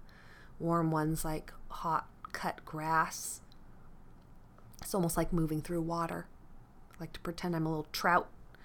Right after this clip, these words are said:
moving through currents of cool and warm water. So I have a very strong image in my mind when I read this poem, a place that's special to me. I'll read this one again,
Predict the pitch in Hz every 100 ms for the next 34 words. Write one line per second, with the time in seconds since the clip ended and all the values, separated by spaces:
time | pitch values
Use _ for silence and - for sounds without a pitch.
0 | - - - 180 170 170 165 175 165 -
1 | 175 170 - - 170 156 - - 185 170
2 | 170 160 165 160 165 165 160 165 - -
3 | - - - - - - - - - -
4 | 214 202 233 254 254 220 175 165 190 185
5 | 180 185 - 190 170 160 156 160 - -
6 | 190 180 156 165 160 151 147 143 139 139
7 | 147 - 156 151 143 143 147 147 - 165
8 | - 180 - - 165 - 165 160 - 147
9 | - - 156 170 165 240 285 - - -
10 | - - - - - - - - - -
11 | - - - - 208 208 214 214 - 208
12 | 185 175 156